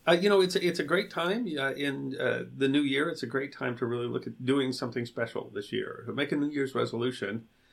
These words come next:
to have fun, and I'll tell you the truth, I've done <laughs> Take a Trip with the History Guy.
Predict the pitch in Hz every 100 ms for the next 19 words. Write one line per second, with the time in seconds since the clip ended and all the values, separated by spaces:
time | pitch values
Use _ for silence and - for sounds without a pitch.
0 | _ _ 143 131 175 175 - 143 127 110
1 | 131 139 143 160 170 156 147 196 151 -
2 | 139 185 175 180 180 - - 170 - -
3 | 180 151 139 180 139 120 117 139